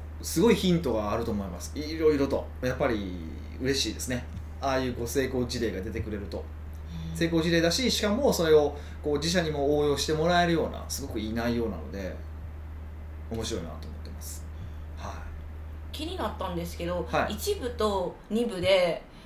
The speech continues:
Speaker 2: 服装変わるんですか？
Speaker 1: 一部と二部っていうのは、一部、あー、セミナー、一部が二部、
Speaker 2: <laughs> そうそう。
Speaker 1: えっと、セミナーで、まあ、二部が一応パーティーっていう形ですよね。
Speaker 2: そうです。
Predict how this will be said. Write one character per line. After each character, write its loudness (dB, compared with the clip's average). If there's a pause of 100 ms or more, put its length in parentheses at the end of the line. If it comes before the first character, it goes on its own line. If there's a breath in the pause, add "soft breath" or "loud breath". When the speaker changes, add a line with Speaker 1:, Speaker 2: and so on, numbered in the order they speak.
Speaker 2:
服 -8
装 2
変 6
わ 8
る -2
ん -2
で 0
す -6
か？ -2 (520)
Speaker 1:
一 0
部 -4
と -4
二 0
部 -8
っ -10
て -12
い -4
う -4
の -6
は、 -6
一 -6
部、 -6
あ 2
ー、 -6
セ -2
ミ -4
ナ 0
ー、 0
一 2
部 6
が 4
二 -2
部、 -4
Speaker 2:
<laughs> -8
そ -6
う -6
そ -2
う。 2
Speaker 1:
え 0
っ -2
と、 -4
セ -6
ミ -4
ナ 4
ー 6
で、 0
ま 0
あ、 2
二 4
部 2
が 4
一 -2
応 -6
パ -2
ー 0
テ -12
ィ -14
ー -12
っ -14
て -12
い -12
う -12
形 -10
で -6
す -6
よ -8
ね。 -4
Speaker 2:
そ 8
う 10
で 10
す。 -2